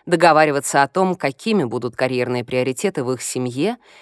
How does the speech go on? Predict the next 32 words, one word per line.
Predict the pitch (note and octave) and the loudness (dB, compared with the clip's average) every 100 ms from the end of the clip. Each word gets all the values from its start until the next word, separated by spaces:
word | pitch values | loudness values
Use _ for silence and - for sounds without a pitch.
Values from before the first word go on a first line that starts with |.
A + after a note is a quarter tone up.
| - | -6
и | F3+ | -2
как | - B3 D4 - | 2 4 4 2
разделить | G#3+ D#3+ E3 G3 G#3+ - | -2 0 0 0 -2 -6
домашние | F3 G3+ F3 C3+ - D3 C#3+ | 0 0 0 -2 -2 -4 -2
обязанности. | F3+ D#3+ D3+ A2+ A2+ F2+ - - - _ _ _ _ _ _ | -4 -2 -2 -4 -10 -12 -16 -18 -20 _ _ _ _ _ _
В | - | 0
ходе | C4 G3+ G3 | 2 4 0
исследований | - A#3+ C#4+ C4+ C4+ C#4 C4+ - | 2 2 4 4 2 4 2 -2
я | A#3 C#4 A#3+ | 0 2 4
заметила, | C4 D#4 E4+ C4+ G#3+ | 4 4 2 2 2
что | - G#3+ G#3 | 2 0 2
в | |
это | A#3+ D#3+ | 2 0
же | C#3 D3+ | -2 0
время | F#3 D#4 C4 F#3+ | 2 2 2 2
партнёры | F#3+ - D4+ D#4 C#4 | 0 2 2 4 2
условливаются | - G#3 - C#4+ C4+ A#3+ B3 G#3+ A#3 | 0 -4 0 0 2 0 0 0 0
и | A3+ - | 0 2
о | G3+ D#3+ | 2 2
том, | - C#4+ C#4+ - - - | 2 2 2 -2 -20 -10
какую | - F#3 - E4+ D4 | -4 -2 4 6 6
роль | A3 C#4+ A#3 | 4 4 2
будут | A3 G#3+ - | 0 -2 -4
играть | D3 D#3 A3+ A3+ - | -4 0 0 -2 -10
в | C#3 | -8
жизни | C#3+ E3 D#3+ D#3+ | 0 0 2 -2
друг | D3 C#3+ C#3+ | 0 -2 -4
друга. | C3 A#2+ - - _ _ _ _ _ _ _ - | -6 -8 -8 -16 _ _ _ _ _ _ _ -2
Я | F3+ F3 | 2 2
поговорила | F3+ E3 F3+ G3+ E3+ | 4 2 4 2 0
со | D3 D3+ | 0 2
многими, | D3+ G3 B3+ B3 C4 A#3 | 4 4 2 2 2 0